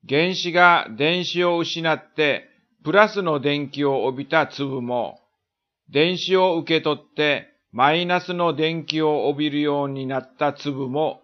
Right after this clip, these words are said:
イオンです。問二をやってください。プラスの電気を持った粒子を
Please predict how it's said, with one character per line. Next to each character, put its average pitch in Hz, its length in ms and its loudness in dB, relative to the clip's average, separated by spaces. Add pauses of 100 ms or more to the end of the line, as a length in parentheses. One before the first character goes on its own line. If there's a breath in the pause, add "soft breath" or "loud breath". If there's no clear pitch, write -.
イ 139 140 0
オ 156 120 2
ン 123 140 -6
で 104 100 -8
す。 - 220 -20 (760)
問 196 300 2
二 151 160 -2
を 143 100 0
や 147 160 4
っ 180 140 -4
て 165 100 -4
く 123 80 -8
だ 123 140 -4
さ 117 160 -6
い。 104 100 -12 (4000)
プ 165 80 -4
ラ 247 160 6
ス 254 120 -6
の 175 200 2
電 156 260 2
気 151 140 -2
を 151 140 2
持 143 140 -2
っ - 140 -12
た 135 180 0
粒 139 300 -2
子 131 240 -6
を 135 380 0